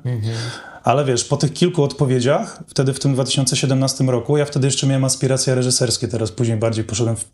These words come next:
Speaker 2: w scenariopisarstwo, to jakoś tak uznałem, że kurczę, e, chyba nie ma co dalej próbować, nie?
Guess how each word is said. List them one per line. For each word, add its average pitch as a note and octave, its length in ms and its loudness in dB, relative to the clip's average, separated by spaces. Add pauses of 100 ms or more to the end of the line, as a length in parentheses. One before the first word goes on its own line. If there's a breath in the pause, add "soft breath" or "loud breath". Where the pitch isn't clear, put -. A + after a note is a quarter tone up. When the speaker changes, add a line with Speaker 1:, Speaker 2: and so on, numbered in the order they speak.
Speaker 2:
w - 60 -4
scenariopisarstwo, A#2 960 0 (480 loud breath)
to - 120 0
jakoś C3 180 2
tak C#3+ 180 0
uznałem, C#3 440 2
że B2+ 200 2
kurczę, C#3 640 0 (1000)
e, B2 440 2
chyba C3+ 160 2
nie C3+ 100 2
ma C3 120 2
co C3+ 120 0
dalej B2 240 4
próbować, G#2+ 580 -2
nie? A#2 180 0